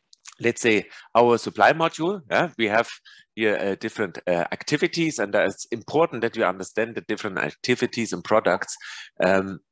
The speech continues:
exist. So what is the activity in the meaning of an L P and also here in the context of the supply modules in Capri? An activity is something what the farmers is doing on the field or in the barn. Yeah, so, um, it means he is producing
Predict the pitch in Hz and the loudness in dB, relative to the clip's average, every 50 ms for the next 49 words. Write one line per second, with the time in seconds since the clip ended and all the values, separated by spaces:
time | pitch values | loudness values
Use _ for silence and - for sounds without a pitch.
0 | _ _ _ - - 85 - - - 131 165 196 - - - - - _ _ _ | _ _ _ -12 -10 -8 -6 0 2 2 2 2 2 -2 -6 -10 -18 _ _ _
1 | _ - - 110 95 82 110 - 113 - - 92 - - - - - 139 143 170 | _ -4 0 0 2 2 2 0 0 -2 -2 -2 -2 -2 -4 -6 -6 -4 -4 -4
2 | 151 - - 143 123 85 87 87 92 92 92 92 90 92 98 107 110 107 101 92 | -4 -4 -4 -4 -2 -2 -2 -2 0 0 0 0 -2 -4 -6 -6 -6 -8 -8 -8
3 | - - - 85 78 78 78 - - - 135 143 143 117 98 78 71 87 92 - | -8 -6 -4 -2 0 0 0 -2 -2 -4 -2 0 0 2 2 2 2 0 0 -2
4 | 95 82 90 92 90 82 76 82 78 - - - 95 95 87 - - - - - | -4 -4 0 0 2 2 0 -2 -4 -8 -8 -6 -6 -4 -4 -4 -6 -6 -6 -6
5 | - - - 76 - - - - 78 82 87 85 - - 76 - - - - 131 | -6 -6 -6 -6 -8 -2 0 2 2 2 0 -2 -4 -4 -6 -8 -8 -2 0 0
6 | 160 - - 170 160 151 - - - - - - - - 101 98 - - - 175 | 0 2 0 0 -2 -2 -4 -10 -12 -12 -10 -12 -4 2 2 2 2 4 4 4
7 | 190 208 185 - - 160 156 165 156 - - - - - - 107 - - 139 139 | 6 4 4 4 4 2 2 2 0 -4 -10 -16 -8 -4 -2 0 2 4 4 4
8 | 143 139 139 123 113 110 113 - - 110 98 - - 107 107 104 101 95 - 101 | 4 4 2 2 4 2 2 4 2 2 2 4 4 4 4 4 2 -2 -4 -6
9 | - - - - 127 135 127 120 113 113 - - 95 87 - - - 120 143 160 | -6 -4 0 4 4 6 6 4 2 -2 -4 -4 -4 -4 -8 -6 -4 -2 0 0
10 | 170 165 - - 98 107 120 120 120 - - - 104 110 107 110 117 - _ _ | 0 -2 -2 0 2 4 4 4 2 0 -2 -4 -4 -4 -6 -10 -14 -16 _ _
11 | _ - - - - - _ - 92 - 98 90 78 - - - _ - - 123 | _ -20 -20 -20 -20 -12 _ -8 0 4 4 4 4 2 -4 -14 _ -4 -2 0
12 | 170 190 - - - 80 73 71 - _ _ - - - - - - - - 101 | 0 0 -2 -4 -4 -4 -4 -4 -8 _ _ -20 -20 -20 -20 -20 -2 4 6 8
13 | 107 98 107 - - - 104 - 127 143 147 147 135 - - - 131 135 120 - | 8 6 4 0 -4 -4 -2 2 4 4 4 4 2 -2 -2 2 2 2 2 0
14 | - - 107 - 123 135 151 151 139 | -2 -6 -4 -2 0 0 0 0 -2